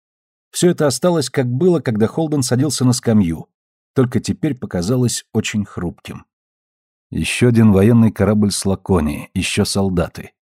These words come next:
Начало постоянной оккупации. Это не просто начало конца, это конец.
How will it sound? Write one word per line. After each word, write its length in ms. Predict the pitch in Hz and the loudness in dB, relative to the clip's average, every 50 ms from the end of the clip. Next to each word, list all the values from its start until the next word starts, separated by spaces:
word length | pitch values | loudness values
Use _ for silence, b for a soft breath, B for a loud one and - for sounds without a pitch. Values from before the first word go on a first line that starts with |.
| _ _ _ _ _ - | _ _ _ _ _ -4
Начало 500 | 92 95 92 - - - 139 139 139 127 | -2 -2 -2 0 0 -2 0 0 -2 -2
постоянной 600 | 127 - 107 - - 98 104 120 120 117 117 113 | -2 -4 -4 -4 -2 0 2 2 4 4 4 2
оккупации. 880 | - - 107 - - 101 - - 95 - - - - - - - - - _ _ _ _ _ _ _ _ _ _ _ | 0 -2 -6 -6 -6 -8 -4 -4 -4 -4 -4 -6 -8 -10 -10 -14 -18 -20 _ _ _ _ _ _ _ _ _ _ _
Это 180 | - - - 87 | -8 -4 -2 -2
не 100 | 90 87 | -2 -2
просто 340 | - 123 139 123 - - 107 | -2 -4 -4 -4 -2 0 2
начало 420 | 104 98 - - - 104 101 98 | 2 2 0 -2 -2 -2 -2 -2
конца, 640 | - - 95 92 95 - - - 90 76 - - - _ | -4 -4 -4 -4 -4 -4 -4 -6 -6 -6 -8 -10 -12 _
это 260 | - 90 - - 87 | -10 -8 -8 -8 -10
конец. 680 | - _ - 92 87 85 87 85 76 - - - - - | -10 _ -6 -4 -2 0 0 -2 -2 -4 -8 -8 -10 -10